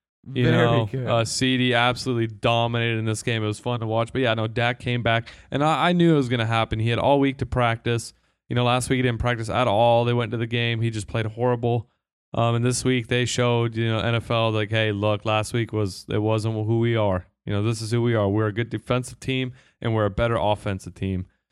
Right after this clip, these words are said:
Speaker 1: And so the Cowboys put, put it on the Falcons, who are playing the Pats here in a few days. So, uh,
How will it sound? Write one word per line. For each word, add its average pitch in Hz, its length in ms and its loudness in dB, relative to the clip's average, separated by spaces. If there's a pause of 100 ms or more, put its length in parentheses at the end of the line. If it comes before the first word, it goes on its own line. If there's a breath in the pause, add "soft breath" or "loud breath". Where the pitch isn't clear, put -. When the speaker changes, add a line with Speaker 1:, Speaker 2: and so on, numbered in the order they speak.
(260 soft breath)
Speaker 1:
And 117 100 -2
so 113 80 -4
the 110 80 -2
Cowboys 123 440 0
put, 127 420 -2
put 131 160 0
it 127 80 0
on 120 200 0
the 113 60 -4
Falcons, 123 580 -2
who 117 280 2 (280 soft breath)
are 120 120 0
playing 123 260 -2
the 113 60 -4
Pats 127 640 0
here 135 120 2
in 131 60 0
a 120 60 -2
few 131 180 0
days. 131 380 2
So, 107 380 2
uh, 98 220 2